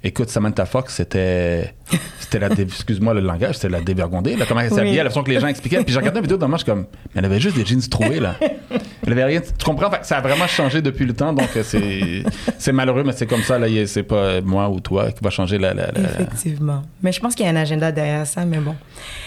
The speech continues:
Speaker 2: Je voulais
Speaker 1: Sûrement.
Speaker 2: te demander, qu'est-ce que tu aimes le plus chez la femme noire ?
Speaker 1: Chez la femme noire ?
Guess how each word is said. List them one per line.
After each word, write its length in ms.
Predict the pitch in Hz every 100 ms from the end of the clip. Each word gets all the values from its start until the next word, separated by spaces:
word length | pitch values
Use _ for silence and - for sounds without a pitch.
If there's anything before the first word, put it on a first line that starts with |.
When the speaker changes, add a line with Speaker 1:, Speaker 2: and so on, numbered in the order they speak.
| -
Speaker 2:
Je 60 |
voulais 140 | 190 202
Speaker 1:
Sûrement. 160 | -
Speaker 2:
te 60 | 214
demander, 420 | 185 165 170 196
qu'est-ce 200 | 202 320
que 100 | -
tu 180 | 320 -
aimes 140 | 190
le 80 | 170
plus 260 | 165 175 175 165
chez 120 | 160
la 120 | 156
femme 220 | 143 160 147
noire ? 360 | 151 147 151 - - - - - - -
Speaker 1:
Chez 160 | -
la 140 | 117 110
femme 240 | 110 87 82
noire ? 240 | 98 -